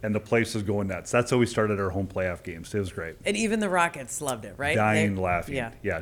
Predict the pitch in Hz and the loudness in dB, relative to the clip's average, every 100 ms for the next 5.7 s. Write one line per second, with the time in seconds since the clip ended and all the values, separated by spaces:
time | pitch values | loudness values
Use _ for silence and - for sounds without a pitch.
0 | - 113 95 92 80 78 - 78 - - | -2 -2 0 -4 -6 -10 -12 -18 -18 -14
1 | - 131 110 113 85 80 110 98 95 82 | 2 4 4 0 -4 -4 -4 -4 -6 -10
2 | - - 170 196 185 151 143 214 214 180 | -12 -18 -8 -6 -6 -6 -2 -2 -2 -4
3 | 180 208 - 214 196 180 170 160 175 185 | -2 -2 0 2 4 4 0 -2 2 2
4 | 180 143 131 120 - - - 160 - 156 | 2 -2 -4 -6 -6 -6 -4 -4 -2 -2
5 | 151 - 131 131 170 170 | -2 -4 -4 0 0 0